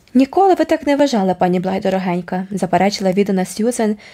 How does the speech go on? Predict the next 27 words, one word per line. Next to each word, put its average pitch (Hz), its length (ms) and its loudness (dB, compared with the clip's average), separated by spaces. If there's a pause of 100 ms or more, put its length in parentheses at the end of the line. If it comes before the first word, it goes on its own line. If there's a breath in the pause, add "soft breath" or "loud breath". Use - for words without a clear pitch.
(200 loud breath)
певна 233 320 2
свого 214 380 -2
обов'язку 214 600 -2
захищати 190 680 -4
Ен 214 260 -2
і 208 100 2
від 185 140 -2
неї 202 240 2
самої, 170 500 -2
коли 165 260 -4
потрібно. 170 540 -6 (600 soft breath)
«Для 247 120 4
цього 285 380 2
вам 269 240 0
не 269 80 -2
бракує 269 420 0
манер 269 400 -2
і 262 80 -4
здорового 254 540 -2
глузду». 202 560 -4 (1120)
«Та 208 100 0
й 220 60 4
навіщо 240 500 2
було 180 240 -2
ставити 202 400 -2
пасторський 196 600 -2
дім 214 240 0